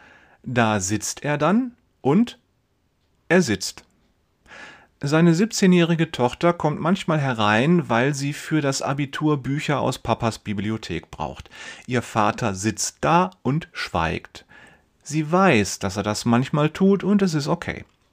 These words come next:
Irgendwann beim Abendessen, da wo die Familie wichtige Fragen bespricht,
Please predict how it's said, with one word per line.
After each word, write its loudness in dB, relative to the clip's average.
Irgendwann 2
beim -2
Abendessen, 0
da -4
wo -6
die -6
Familie 0
wichtige -6
Fragen -2
bespricht, -6